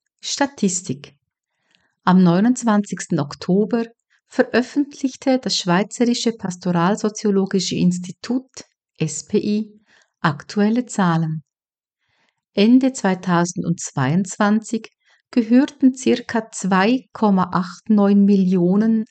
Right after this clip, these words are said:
Einwohnerinnen und Einwohner der römisch-katholischen Kirche an. Im Vorjahr waren es noch zwei Komma neun sechs Millionen. Die Zahl der Kirchenaustritte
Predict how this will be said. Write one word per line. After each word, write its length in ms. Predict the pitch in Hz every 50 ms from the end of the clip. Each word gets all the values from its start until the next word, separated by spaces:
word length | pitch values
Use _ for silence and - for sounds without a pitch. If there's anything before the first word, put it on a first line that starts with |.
| _
Einwohnerinnen 840 | - 143 156 180 190 208 208 226 226 233 233 226 233 233 233 220 - -
und 160 | 196 170 170
Einwohner 640 | 156 151 165 180 196 202 208 220 220 214 214 220 - - _ _ _ _ _ _ _ _ _ _ _ _ _ -
der 160 | 254 254 233
römisch-katholischen 1080 | 208 196 190 190 196 208 - - - 233 220 - - 202 196 196 208 - - 247 240 -
Kirche 480 | - - 208 190 180 180 180 - -
an. 260 | 165 147 147 147 151 - _ _ _ _ _ _ _ _ _ _ _ _ _ _ _ _ -
Im 240 | 185 175 180 175
Vorjahr 580 | - - 180 190 208 233 240 226 233 - - 190
waren 340 | 185 180 175 175 175 175 180
es 200 | 180 180 - -
noch 180 | 180 175 180 175 -
zwei 360 | - - - 175 160 147 165
Komma 340 | 170 - - 202 196 196 196
neun 320 | 196 190 185 190 196 202
sechs 420 | 202 - 185 175 175 - - - -
Millionen. 720 | 170 165 165 160 170 165 160 160 160 160 160 156 160 165 - _ _ _ _ _ _ _ _ _ _ _ _ _ _ _ _ _ _ _ -
Die 100 | 202 -
Zahl 360 | - - 214 202 180 180 175
der 100 | 175 180
Kirchenaustritte 1400 | 180 180 - 190 185 190 - - - 247 262 247 226 226 233 240 - - - 240 240 233 233 _ - 247 254 254